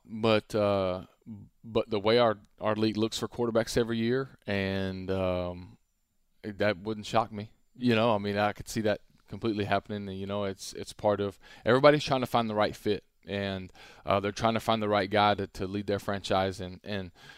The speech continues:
some of those teams are, are looking for a franchise quarterback, and then some of the guys are looking for a bridge guy, and then some guys are looking for a guy who can just,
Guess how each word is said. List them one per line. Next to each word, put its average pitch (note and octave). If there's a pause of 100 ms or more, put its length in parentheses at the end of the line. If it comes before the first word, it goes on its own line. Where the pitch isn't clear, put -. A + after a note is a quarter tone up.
(140)
some A#2
of A#2
those A#2
teams A2+
are, G2+
are F#2+
looking A2
for G2
a F#2+
franchise A2
quarterback, G2+
and F#2
then F#2+
some G2+
of G#2
the G#2
guys G2+
are G2
looking G#2
for A2
a G#2
bridge G2+
guy, F#2
and F2+
then F#2+
some G#2
guys G#2
are G2
looking G#2
for G#2
a F#2+
guy G2+
who G#2
can G2+
just, G2+